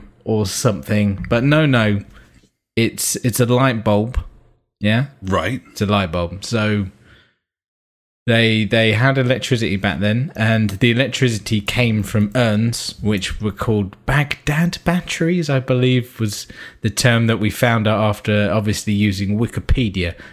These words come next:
Speaker 1: the source of all knowledge. Um,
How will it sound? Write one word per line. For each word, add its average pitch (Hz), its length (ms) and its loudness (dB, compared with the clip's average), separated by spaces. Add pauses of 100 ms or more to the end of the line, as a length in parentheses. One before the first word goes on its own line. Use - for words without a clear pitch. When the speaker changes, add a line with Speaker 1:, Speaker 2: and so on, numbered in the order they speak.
(120)
Speaker 1:
the 117 80 0
source 131 340 2
of 104 180 -2
all 127 160 2
knowledge. 90 540 -2 (340)
Um, 95 500 -2